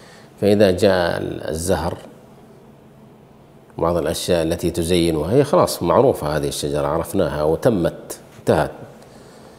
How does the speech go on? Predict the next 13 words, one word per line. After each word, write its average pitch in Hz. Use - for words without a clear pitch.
جاءت 127
بعد 107
ذلك 120
ما 104
يشبه 98
الب-، 82
البهارات 85
التي 71
نقول 73
عنها 73
بهارات 76
في -
الأطعمة. -